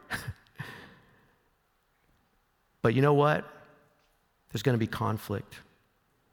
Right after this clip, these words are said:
and it's conflict that we can work through because it's worth it. The best relationships, the best relationships are gonna lead to conflict,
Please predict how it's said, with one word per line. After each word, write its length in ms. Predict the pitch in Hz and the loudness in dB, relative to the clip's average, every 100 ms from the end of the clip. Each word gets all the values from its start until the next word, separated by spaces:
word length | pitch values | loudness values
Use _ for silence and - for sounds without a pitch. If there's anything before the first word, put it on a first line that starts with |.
| _ | _
and 140 | - 123 | -2 -2
it's 80 | |
conflict 580 | - - 147 151 - 143 | 0 2 4 4 2 2
that 100 | 123 | 0
we 120 | 117 | -2
can 240 | 127 123 107 | -2 -2 -2
work 220 | 107 - | -2 -4
through 520 | - 113 120 151 175 - - _ _ _ _ | -8 -2 0 0 -2 -6 -18 _ _ _ _
because 240 | - - 98 | -10 -6 -6
it's 160 | 92 | -8
worth 380 | - - 110 - | -8 -8 -8 -8
it. 140 | 101 - _ _ _ _ _ _ _ _ _ _ _ _ _ _ | -10 -12 _ _ _ _ _ _ _ _ _ _ _ _ _ _
The 80 | 123 | -2
best 520 | 95 - 135 143 - | 0 0 2 2 0
relationships, 1040 | 139 117 110 104 98 - 98 90 - - - _ _ _ _ _ _ _ _ _ _ _ | 0 2 2 0 -4 -6 -6 -8 -10 -14 -18 _ _ _ _ _ _ _ _ _ _ _
the 60 | - | -6
best 380 | 104 139 120 - | -2 0 0 -2
relationships 720 | 107 104 101 107 104 107 - | 0 0 0 -4 -6 -8 -8
are 40 | 104 | -6
gonna 160 | 92 | -6
lead 160 | 95 92 | -6 -6
to 60 | |
conflict, 640 | 101 - 92 - 101 - | -6 -6 -6 -6 -10 -10